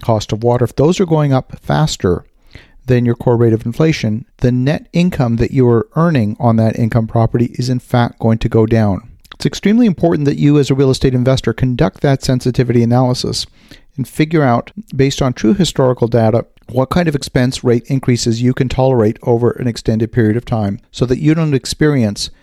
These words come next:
that kind of profit compression that can occur when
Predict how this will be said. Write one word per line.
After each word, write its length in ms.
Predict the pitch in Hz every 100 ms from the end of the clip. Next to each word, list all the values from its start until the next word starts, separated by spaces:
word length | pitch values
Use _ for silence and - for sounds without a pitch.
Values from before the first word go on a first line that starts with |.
| _ _ _
that 200 | - 127
kind 220 | - 131 120
of 120 | -
profit 380 | - 143 139 -
compression 520 | 120 - 110 - 113
that 100 | 110
can 160 | 117
occur 440 | 107 - 151 120 113 - _ _ -
when 340 | 123 117 117